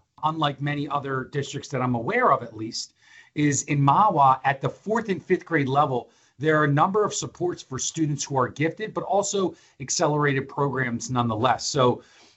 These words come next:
at, in my, in J-, Joyce Comer School, our fourth and fifth grade school,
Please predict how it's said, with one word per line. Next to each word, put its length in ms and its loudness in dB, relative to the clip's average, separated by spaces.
at, 260 4
in 280 -2
my, 260 4
in 220 -2
J-, 300 2
Joyce 300 0
Comer 220 -4
School, 300 -4
our 100 0
fourth 260 -6
and 100 -10
fifth 160 -6
grade 240 0
school, 320 -2